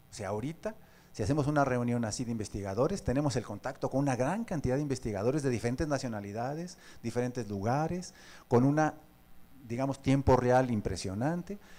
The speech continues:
y eso, pues, imagínense, o sea, en redes, pues, esto es actividad formal, lo cual se utiliza de una manera importante. En el caso de la incremento de colaboraciones,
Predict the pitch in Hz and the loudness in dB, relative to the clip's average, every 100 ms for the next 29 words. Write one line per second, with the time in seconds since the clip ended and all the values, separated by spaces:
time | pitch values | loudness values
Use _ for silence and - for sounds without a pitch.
0 | - - 151 160 190 120 120 110 104 165 | -18 -2 0 2 0 0 -2 -4 -2 -4
1 | 139 107 87 98 113 110 120 131 165 190 | -4 -6 -8 -6 -4 -4 -4 -4 -4 -8
2 | - 98 120 110 143 - - - 117 101 | -8 -4 -4 -2 -2 -4 -6 -8 -6 -4
3 | 120 143 - 117 98 131 226 - - - | 0 0 0 -2 0 -2 -4 -6 -20 -20
4 | - 107 104 151 - 131 120 208 165 139 | -10 -8 -2 -2 -2 -4 -4 0 0 0
5 | 123 120 110 95 98 85 82 - _ _ | 0 -2 -2 -4 -4 -6 -10 -18 _ _
6 | _ _ - - - _ - 135 175 180 | _ _ -20 -20 -20 _ 0 2 4 4
7 | 185 151 117 101 - - - - - - | 6 6 4 2 -8 -20 -20 -20 -20 -20
8 | - - - - 120 113 131 147 175 160 | -20 -20 -20 -4 -2 2 4 6 6 6
9 | 127 117 110 - 139 135 180 - | 4 4 0 0 0 0 -2 -8